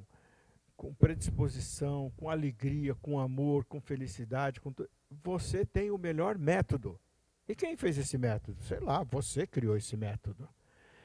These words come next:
Então, é bom a gente falar isso, por quê? Porque normalmente o professor, ele comprova a existência de uma teoria.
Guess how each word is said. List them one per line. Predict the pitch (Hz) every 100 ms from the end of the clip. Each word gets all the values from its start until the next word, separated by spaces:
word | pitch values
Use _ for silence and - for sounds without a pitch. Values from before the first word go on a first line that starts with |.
| - -
Então, | 151 190 202 190 - - -
é | 143 156
bom | 196 214
a |
gente | 214 190
falar | - 147 147
isso, | 190 -
por | - 175
quê? | - 135
Porque | 196
normalmente | 214 240 190 202 208 - - - - - - - -
o | -
professor, | - - 190 - 214 - _ _ _ _
ele | 202 220 -
comprova | - 277 262 - 214 277 269 165 160
a |
existência | 143 - - 175 185 202
de | 196
uma | 208
teoria. | - 214 226 160 151